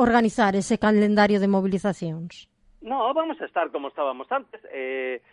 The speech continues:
Speaker 2: eh, con pancartas.
Speaker 1: Rafael?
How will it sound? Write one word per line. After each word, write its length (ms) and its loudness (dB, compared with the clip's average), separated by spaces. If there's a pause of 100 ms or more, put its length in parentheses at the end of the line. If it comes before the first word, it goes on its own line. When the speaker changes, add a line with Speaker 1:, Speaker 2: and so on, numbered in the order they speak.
(120)
Speaker 2:
eh, 480 -6
con 240 -8
pancartas. 720 -8 (3000)
Speaker 1:
Rafael? 520 2